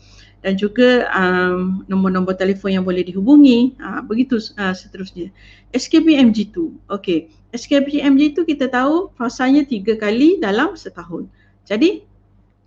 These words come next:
data yang fasa pertama tidak sama dengan fasa ketiga. Okey, mesyuarat. Mesyuarat tidak dapat dinafikan. Memang kita sentiasa adakan,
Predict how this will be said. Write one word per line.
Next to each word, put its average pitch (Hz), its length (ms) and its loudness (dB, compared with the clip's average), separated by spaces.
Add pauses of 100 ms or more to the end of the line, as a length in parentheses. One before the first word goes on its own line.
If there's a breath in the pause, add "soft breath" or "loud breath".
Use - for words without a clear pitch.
(580)
data 349 420 0
yang 269 220 4
fasa 262 320 -2
pertama 240 580 -2
tidak - 220 -8
sama 311 320 2
dengan 190 160 -2
fasa 185 320 -12
ketiga. 170 480 -12 (800)
Okey, 262 160 0
mesyuarat. 254 800 0
Mesyuarat 269 880 -4
tidak 226 320 -6
dapat 190 400 -12
dinafikan. 202 800 -4 (480 soft breath)
Memang 294 480 4
kita 262 480 -4
sentiasa 196 800 -8
adakan, 269 800 0